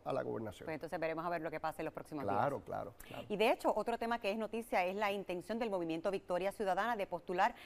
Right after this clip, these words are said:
Speaker 2: a varios candidatos a la legislatura. Entre estos se encuentran Néstor Duprey, Rafael Bernabe, Ana Irma Lacén y María de Lourdes Guzmán.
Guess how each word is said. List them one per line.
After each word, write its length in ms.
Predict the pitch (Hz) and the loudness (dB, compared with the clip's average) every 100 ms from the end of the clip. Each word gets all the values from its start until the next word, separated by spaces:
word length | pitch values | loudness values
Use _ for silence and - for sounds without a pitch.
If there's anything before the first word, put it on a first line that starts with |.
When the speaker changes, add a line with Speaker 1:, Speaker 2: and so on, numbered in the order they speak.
| - | -4
Speaker 2:
a 120 | 190 | 2
varios 240 | 185 240 330 | 4 4 4
candidatos 540 | 277 220 214 220 269 - | 0 2 4 2 0 -2
a 100 | 196 | 0
la 100 | 214 | 0
legislatura. 640 | 262 254 233 285 240 240 - - | 0 -2 0 2 2 0 -4 -8
Entre 320 | 185 180 165 170 | -6 -2 -2 -2
estos 180 | 185 | -4
se 100 | 180 | -4
encuentran 460 | 190 170 190 208 190 | -4 -2 -2 -2 -2
Néstor 300 | 175 - 190 | -2 -6 -6
Duprey, 420 | 165 - 240 359 - - - | -4 -2 0 -2 -8 -10 0
Rafael 420 | 180 170 160 190 | 2 2 2 2
Bernabe, 540 | 180 160 202 214 202 | 0 0 0 0 -2
Ana 220 | 175 175 170 | -2 -2 -2
Irma 280 | 233 277 208 | -2 -2 -2
Lacén 460 | 185 - 262 285 - - | -4 -2 -4 -4 -8 -6
y 80 | 208 | 0
María 240 | 185 170 | 2 2
de 100 | 160 | 2
Lourdes 400 | 185 202 214 247 | 2 2 0 -2
Guzmán. 540 | 170 160 - 156 147 | -4 -6 -4 -4 -4